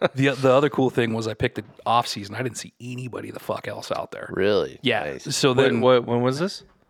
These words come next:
Speaker 1: fucking December, mid-December.
Speaker 3: Oh, that's right.
Speaker 1: Yeah, remember when I told you? And you're like,
Speaker 3: Yeah,
Speaker 1: "I'm gonna
Speaker 3: yeah,
Speaker 1: be in
Speaker 3: yeah, yeah.
Speaker 1: Greece." Yeah.
Speaker 3: Yeah.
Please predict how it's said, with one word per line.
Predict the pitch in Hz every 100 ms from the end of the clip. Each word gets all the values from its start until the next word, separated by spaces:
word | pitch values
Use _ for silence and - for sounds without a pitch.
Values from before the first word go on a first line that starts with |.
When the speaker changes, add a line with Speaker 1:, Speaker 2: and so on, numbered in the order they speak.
| _
Speaker 1:
fucking | - - - 107
December, | 101 - - 117 147 _ _ _ _ _ -
mid-December. | 123 113 - 117 143 - _ _ _ _ _ _ _ _ - - - _ -
Speaker 3:
Oh, | 135
that's | 131 - 110
right. | 101 123 190 123 73
Speaker 1:
Yeah, | 151
remember | 156 143
when | 160
I |
told | 135 127 156
you? | 190 165
And | 147
you're | 214
like, | 233
Speaker 3:
Yeah, | 165 120
Speaker 1:
"I'm |
gonna | 127 185
Speaker 3:
yeah, | 190
Speaker 1:
be | 190
in |
Speaker 3:
yeah, | 196
yeah. | 202
Speaker 1:
Greece." | 131 - - - - - - - _ _ _ _
Yeah. | 139 143
Speaker 3:
Yeah. | 170 170 107